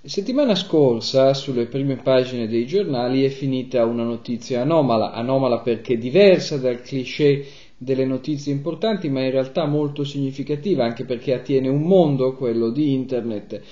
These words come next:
sul quale noi tutti viviamo sempre di più, eh, sul quale trascorriamo la più parte delle nostre giornate e che ha cambiato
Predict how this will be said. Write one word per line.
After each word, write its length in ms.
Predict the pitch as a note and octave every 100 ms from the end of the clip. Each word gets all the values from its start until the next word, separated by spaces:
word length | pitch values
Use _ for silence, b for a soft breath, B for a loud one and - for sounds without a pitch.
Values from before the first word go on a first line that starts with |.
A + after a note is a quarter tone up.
| B B
sul 260 | - C#3
quale 360 | - D3 C#3 C3+
noi 260 | C#3 C3+
tutti 560 | C3+ C#3+ C#3 C3+ C3 B2
viviamo 840 | A#2+ A#2+ A#2 A2+ A2+ A2+ A2 G#2+ G#2
sempre 420 | - A2+ A2 A2+
di 60 |
più, 280 | A2+ G#3 D#3 - B B -
eh, 120 | G2+
sul 200 | - G2
quale 360 | - A#2+ A2+ A2
trascorriamo 720 | A2+ - - A#2 B2 A#2+ A#2
la 100 | A2
più 260 | - B2
parte 720 | - C3 B2+ A2+ - B2+ A2+ A2
delle 180 | A2+ A#2
nostre 360 | B2+ B2+ C3
giornate 460 | E3+ G#3+ G#3+ C#3+ D3+
e 100 | D3
che 100 | D#3+
ha 80 | D#3
cambiato 920 | - F#3 F3+ E3+ C3+ B2 - A#2+ A#2